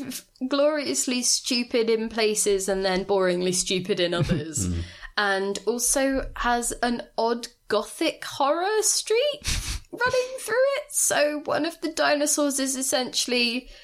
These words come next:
Speaker 1: making its amateur stage debut as Dracula <laughs> for, for parts of the film. <laughs> And then they just sort of wholesale crib from the original film.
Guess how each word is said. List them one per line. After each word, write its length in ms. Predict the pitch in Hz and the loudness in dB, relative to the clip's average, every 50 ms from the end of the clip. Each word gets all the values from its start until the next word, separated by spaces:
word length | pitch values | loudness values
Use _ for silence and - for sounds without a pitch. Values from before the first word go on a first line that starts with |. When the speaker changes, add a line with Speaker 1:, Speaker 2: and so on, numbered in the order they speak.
| - - _ _ _ | -20 -20 _ _ _
Speaker 1:
making 480 | 233 233 233 247 240 - 262 240 233 | -2 0 0 0 0 -2 -2 0 0
its 180 | 233 - - - - | 0 0 -2 -2 -2
amateur 460 | 240 240 240 233 233 233 - 240 220 | 0 0 0 -2 -4 -2 -2 0 0
stage 600 | 226 - - - 226 226 233 220 226 - - - | 0 0 0 0 0 0 0 0 -2 -4 -4 -2
debut 540 | - 214 226 226 226 226 226 233 220 214 214 | 0 0 0 0 0 0 2 2 4 4 4
as 240 | 208 208 208 202 185 | 4 2 0 0 0
Dracula 640 | 220 233 233 - - - - 220 190 185 202 240 | 0 2 2 0 0 0 0 0 2 2 0 0
<laughs> 0 | |
for, 960 | - - - - 175 - 466 - 240 226 - - 320 302 330 - 330 - 262 | 0 -2 -4 -2 -2 0 4 4 4 4 4 4 0 2 2 0 0 0 -2
for 340 | - - 254 247 - 196 - - - _ - - - - - 214 | -4 -2 0 0 0 0 -2 -6 -12 _ -8 -8 -8 -8 -14 -10
parts 440 | - 202 196 196 196 196 - - 247 | -4 2 2 2 2 2 0 0 0
of 160 | 196 185 196 | -2 -2 -2
the 100 | 240 240 | -2 -2
film. 520 | - 220 233 226 240 - 214 254 - - - | 0 0 0 0 0 0 -2 -4 -6 -4 -6
<laughs> 960 | 285 - - - 285 302 - - - 311 311 - - - - - - 302 - | -6 -4 -2 -2 -4 -4 -4 -4 -6 -6 -4 -2 0 0 0 2 0 0 0
And 160 | 247 247 247 | 2 2 4
then 140 | 233 226 226 | 2 4 4
they 160 | 220 220 226 | 4 2 2
just 340 | 220 - 226 220 220 - - | 2 0 -2 -2 -2 -2 -2
sort 220 | - - 208 - 202 | -2 0 0 0 0
of 100 | 214 - | -4 -2
wholesale 1000 | - 214 196 196 202 196 196 - 214 185 185 185 175 175 180 180 180 180 - - _ _ _ | -2 0 2 2 2 2 0 0 0 2 2 2 2 2 2 0 -2 -4 -8 -14 _ _ _
crib 360 | - - 202 185 175 170 170 | -6 -2 2 2 2 0 -2
from 580 | - - - - 175 175 165 165 170 165 165 151 - _ | -6 -8 -4 -2 0 0 0 -2 -2 -4 -6 -8 -4 _
the 100 | 190 180 | -2 0
original 440 | 170 170 170 165 - 175 165 160 160 | 2 0 0 -2 -2 -4 -4 -4 -4
film. 540 | - - 170 160 156 156 156 156 156 151 | -4 -4 -4 -2 -2 -4 -4 -6 -8 -12